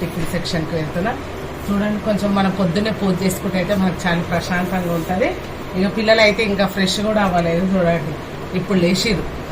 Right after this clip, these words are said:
హాలిడేస్ మహత్యం ఇదంతా. ఇంకెన్ని రోజులు? ఇంకో వన్ వీక్, టెన్ డేస్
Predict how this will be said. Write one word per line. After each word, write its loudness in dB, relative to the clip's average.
హాలిడేస్ 6
మహత్యం 4
ఇదంతా. 2
ఇంకెన్ని 2
రోజులు? 2
ఇంకో 2
వన్ 0
వీక్, -4
టెన్ 2
డేస్ -2